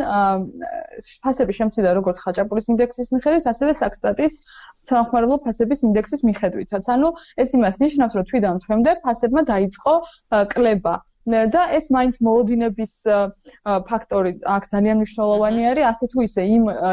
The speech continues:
Speaker 1: ერთიანმა შოკმა, რომელ-, რომელიც, ა, გამოწვეული იყო პანდემიისგან, გადაიარა, ა,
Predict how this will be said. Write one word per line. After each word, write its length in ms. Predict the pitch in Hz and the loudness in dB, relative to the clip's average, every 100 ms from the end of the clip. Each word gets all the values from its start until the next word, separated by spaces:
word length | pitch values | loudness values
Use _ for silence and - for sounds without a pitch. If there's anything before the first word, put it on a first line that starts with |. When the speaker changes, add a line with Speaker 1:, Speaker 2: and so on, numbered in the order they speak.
| 180 | 2
Speaker 1:
ერთიანმა 460 | 190 - 226 202 | 0 0 0 0
შოკმა, 400 | 202 233 220 202 | -2 -2 -2 -2
რომელ-, 320 | 180 190 196 160 | -2 0 -2 -4
რომელიც, 420 | - 202 214 190 - | -2 0 2 -2 -6
ა, 140 | - 165 160 156 - | -4 -2 -2 -6 -8
გამოწვეული 560 | - 196 202 208 220 202 | -4 0 2 2 2 2
იყო 120 | 190 | 0
პანდემიისგან, 1040 | - 196 190 202 196 196 196 - 285 320 339 339 - _ | -2 -2 0 0 0 -2 -6 -6 0 2 0 -4 -18 _
გადაიარა, 800 | - 247 254 226 196 190 202 | -2 2 2 2 2 2 2
ა, 100 | 277 | 2